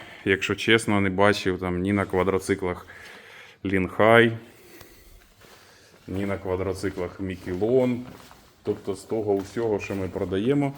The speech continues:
напевно, серед двохсоток, двістіп'ятдесяток, серед квадроциклів оцих в бюджеті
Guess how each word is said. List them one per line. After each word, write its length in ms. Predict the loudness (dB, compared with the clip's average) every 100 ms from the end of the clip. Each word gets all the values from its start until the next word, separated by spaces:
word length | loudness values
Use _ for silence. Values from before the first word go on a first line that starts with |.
| -12 -20 -20 -20 -20 -4
напевно, 640 | 2 2 6 8 8 4 0 -8 -20 -14
серед 420 | -2 4 4 4
двохсоток, 640 | 0 -4 -2 2 4 4 2
двістіп'ятдесяток, 880 | 0 0 -2 -2 -2 4 4 4 0
серед 280 | 0 0 2
квадроциклів 680 | 2 4 2 0 0 2 0
оцих 360 | 0 -2 -4
в 40 | -4
бюджеті 580 | -4 2 2 2 -2